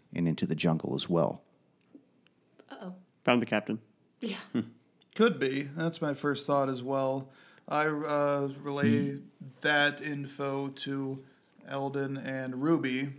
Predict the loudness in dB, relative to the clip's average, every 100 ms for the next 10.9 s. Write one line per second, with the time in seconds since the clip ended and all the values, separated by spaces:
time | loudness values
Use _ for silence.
0 | -16 _ _ _ _ _ -18 -14 -12 -4
1 | -2 0 0 0 0 -4 -2 -2 -2 -4
2 | -4 -6 -10 _ 4 12 12 12 8 8
3 | 8 8 8 8 10 10 10 8 4 -10
4 | -20 6 8 8 6 4 6 6 6 4
5 | 2 6 10 12 12 12 12 12 12 12
6 | 12 12 12 12 12 10 10 12 12 12
7 | 12 10 6 2 -2 0 0 4 6 6
8 | 6 4 -12 -18 -20 -10 -8 -6 -4 0
9 | 0 0 -8 -20 0 4 4 6 6 6
10 | 8 10 10 8 8 8 8 4 2